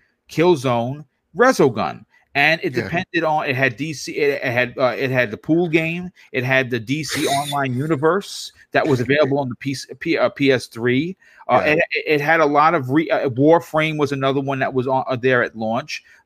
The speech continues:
Speaker 1: Not the most stout launch list, but they sti-, still did well because they had the power.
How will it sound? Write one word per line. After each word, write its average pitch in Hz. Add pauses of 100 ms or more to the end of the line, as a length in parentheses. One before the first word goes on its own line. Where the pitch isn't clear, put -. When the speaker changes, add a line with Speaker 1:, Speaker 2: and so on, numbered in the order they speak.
(380)
Speaker 1:
Not 185
the 226
most 202
stout 175
launch 156
list, 196
but -
they 226
sti-, 202 (220)
still 285
did 262
well 277
because 208
they 196
had 190
the 196
power. 202